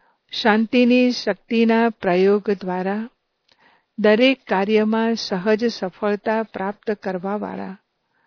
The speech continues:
પ્રયોગી આત્મા ભવ. શાંતિની શક્તિના પ્રયોગ દ્વારા દરેક કાર્યમાં સહજ સફળતા પ્રાપ્ત કરવાવાળા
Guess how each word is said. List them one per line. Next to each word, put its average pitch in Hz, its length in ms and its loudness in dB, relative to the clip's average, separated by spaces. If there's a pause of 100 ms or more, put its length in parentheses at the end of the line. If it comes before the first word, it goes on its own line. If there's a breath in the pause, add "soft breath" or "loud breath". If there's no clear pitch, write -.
(420)
પ્રયોગી 202 640 2
આત્મા 190 400 -6
ભવ. 190 380 -10 (1400)
શાંતિની 214 880 2
શક્તિના 202 800 -4
પ્રયોગ 196 560 -4
દ્વારા 190 560 -6 (720 soft breath)
દરેક 214 520 4
કાર્યમાં 214 800 0
સહજ 214 520 -2
સફળતા 208 720 -4
પ્રાપ્ત 196 420 -8
કરવાવાળા 190 880 -8